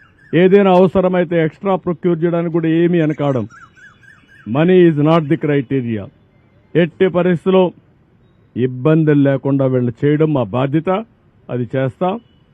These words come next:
ఇది అవుతానే శానిటేషన్ మీద ఉంటాం, అదే మరి రీహాబిలిటేషన్ చేయాలి. ఈ రెండు మూడు రోజుల్లో ఇవన్నీ కంప్లీట్ చేస్తాం. ప్రజలకు కూడా కోరుతున్నాం, సంయమనం పాటించండి.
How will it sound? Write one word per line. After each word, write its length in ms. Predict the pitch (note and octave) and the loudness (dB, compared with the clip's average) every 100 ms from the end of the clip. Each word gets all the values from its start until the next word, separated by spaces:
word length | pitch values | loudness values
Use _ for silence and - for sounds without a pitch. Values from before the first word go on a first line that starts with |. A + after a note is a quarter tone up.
| - | -8
ఇది 160 | B2+ C#3 | -2 2
అవుతానే 420 | D3+ D3+ E3 D#3 | 2 2 2 2
శానిటేషన్ 720 | - C#3 D3 D3 D3 C3 D3 | 0 -4 -4 -2 -4 -4 -4
మీద 100 | C#3+ | -2
ఉంటాం, 380 | C#3+ D#3 E3 G#3+ _ _ _ _ C#3 | -2 -2 -2 -4 _ _ _ _ -4
అదే 180 | D3 | 0
మరి 180 | D#3+ D#3 | 0 0
రీహాబిలిటేషన్ 800 | B2+ D3+ F3+ D3+ D3 D3 C3+ C#3+ - | 2 4 2 0 -4 -4 -4 -6 -2
చేయాలి. 400 | D3 D#3 E3 D#3 - _ _ _ _ _ _ | 2 2 2 0 -4 _ _ _ _ _ _
ఈ 160 | C3+ D3 | -4 0
రెండు 280 | C#3 D#3 F#3+ | 0 0 0
మూడు 240 | F#3 F3+ | 2 2
రోజుల్లో 320 | E3+ E3 D#3+ | 2 2 2
ఇవన్నీ 360 | D#3+ D3 C#3 D#3 | 2 2 0 0
కంప్లీట్ 460 | D3 C3+ C#3 C3+ C3 | -2 -4 -4 -6 -4
చేస్తాం. 440 | C3+ - E3 D3 _ _ _ _ _ | -6 -2 -4 -4 _ _ _ _ _
ప్రజలకు 400 | - D#3 F#3 G3 | -2 2 2 2
కూడా 180 | F#3 F#3+ | 4 4
కోరుతున్నాం, 640 | F3 E3+ C3 E3 D#3 B2+ - _ - - - - | 6 2 2 0 2 0 -6 _ -20 -20 -6 0
సంయమనం 480 | F3+ F#3 G3 G3 F3+ | 2 4 4 4 4
పాటించండి. 720 | E3 E3 D3+ C#3+ C3 G#2 | 2 2 0 -2 -2 -6